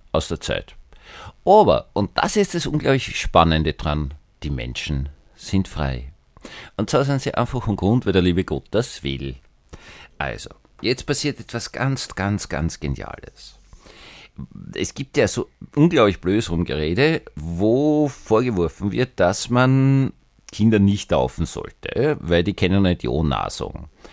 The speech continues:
Das ist ziemlich doof, aus einem sehr einfachen Grund. Ihre Freiheit entsteht genau in der Taufe. Da wissen sie, sie sind un-, unbrechbar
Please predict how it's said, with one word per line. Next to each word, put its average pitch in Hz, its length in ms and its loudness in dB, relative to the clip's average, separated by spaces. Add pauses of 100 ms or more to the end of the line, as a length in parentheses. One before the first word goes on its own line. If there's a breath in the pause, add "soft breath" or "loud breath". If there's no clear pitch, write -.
(640 loud breath)
Das 117 440 4
ist 131 360 -2
ziemlich 120 240 4
doof, - 340 -4
aus 104 180 4
einem 120 140 2
sehr - 180 -2
einfachen 95 420 -4
Grund. 73 520 -4
Ihre 76 220 -2
Freiheit 110 560 6
entsteht 78 440 -4
genau 64 420 -4 (400)
in 117 140 4
der 107 140 2
Taufe. - 480 -8 (640 loud breath)
Da 123 140 0
wissen 156 300 0
sie, 101 160 -2
sie 98 160 -6
sind 95 300 -2
un-, 160 240 6 (520)
unbrechbar 69 920 0